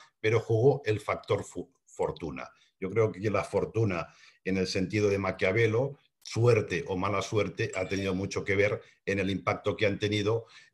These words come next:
eh, los, eh, el impacto más positivo o más negativo en cada uno de los países del efecto coronavirus. O, por ejemplo, Grecia, que es una gran sorpresa de una muy buena respuesta. Bueno, Grecia lo que hizo fue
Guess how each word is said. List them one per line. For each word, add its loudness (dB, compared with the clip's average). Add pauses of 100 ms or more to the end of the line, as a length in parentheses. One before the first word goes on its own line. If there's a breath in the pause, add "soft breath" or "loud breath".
eh, 0
los, -4
eh, -12 (380)
el -12
impacto -4
más -2
positivo -4
o 0
más -2
negativo -2 (340 loud breath)
en -4
cada 2
uno -2
de -2
los -4
países -2
del -2
efecto -4
coronavirus. 0
O, -6
por -6
ejemplo, 0
Grecia, 4 (240 loud breath)
que -14
es -6
una -2
gran 2
sorpresa 0
de 4
una 4
muy 4
buena 2
respuesta. -2 (300 loud breath)
Bueno, 2
Grecia 4
lo -2
que -6
hizo 0
fue 0